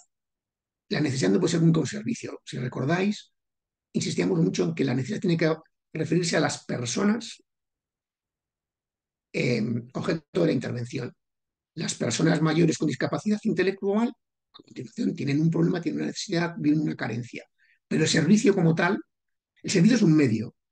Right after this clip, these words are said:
Y esto lo voy a, os lo voy a decir cien veces, ¿eh? Porque veréis que es, es algo que tenéis en una tendencia siempre a hablar del servicio, de la entidad, de la, de la solución, cuando todavía estamos plan-, trabajando a nivel de necesidad.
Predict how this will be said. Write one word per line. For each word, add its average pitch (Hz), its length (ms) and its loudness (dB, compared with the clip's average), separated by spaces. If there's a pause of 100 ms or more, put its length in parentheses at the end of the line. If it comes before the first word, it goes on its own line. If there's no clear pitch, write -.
(420)
Y 202 60 -4
esto 208 160 4
lo 147 80 8
voy 160 120 8
a, 185 140 2
os - 60 0
lo 139 60 0
voy 147 80 2
a 165 60 4
decir 165 220 2
cien 151 220 2
veces, - 300 0
¿eh? - 20 -2
Porque 143 260 -2
veréis - 280 0
que 147 80 0
es, - 200 -6
es - 140 -4
algo 156 180 -2
que 160 80 -2
tenéis 143 480 0 (400)
en 143 540 -2 (1400)
una 160 180 2
tendencia 165 440 6
siempre 165 280 0
a 160 40 0
hablar 156 180 0
del 160 140 0
servicio, 165 420 -2
de 147 60 0
la 147 80 -2
entidad, 143 400 -2
de 147 80 -4
la, 135 120 -4 (440)
de 226 100 -4
la 226 100 -2
solución, 196 600 0
cuando 139 200 0
todavía 156 140 2
estamos 170 300 0
plan-, 160 320 -4
trabajando 160 400 2
a - 20 6
nivel 143 160 2
de 151 100 0
necesidad. 120 460 -4